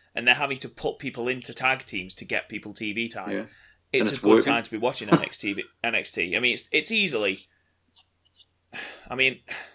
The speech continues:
Speaker 1: I've, I've said before that two oh five Live is the best show, especially over the last few months, but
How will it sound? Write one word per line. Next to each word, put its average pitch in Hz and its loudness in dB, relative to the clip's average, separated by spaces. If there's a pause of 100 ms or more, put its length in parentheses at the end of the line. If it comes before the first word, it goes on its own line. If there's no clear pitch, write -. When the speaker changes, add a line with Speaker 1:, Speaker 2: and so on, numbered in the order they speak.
(300)
Speaker 1:
I've, 135 2 (520)
I've - 0
said 180 2
before 131 -2
that 110 -6
two 110 0
oh 113 2
five 107 2
Live 104 2
is - -10 (300)
the 113 -8
best - -2
show, 92 0 (1600)
especially 123 4
over 104 -2
the 107 -4
last 110 2
few 104 -4
months, 104 -6
but 95 -2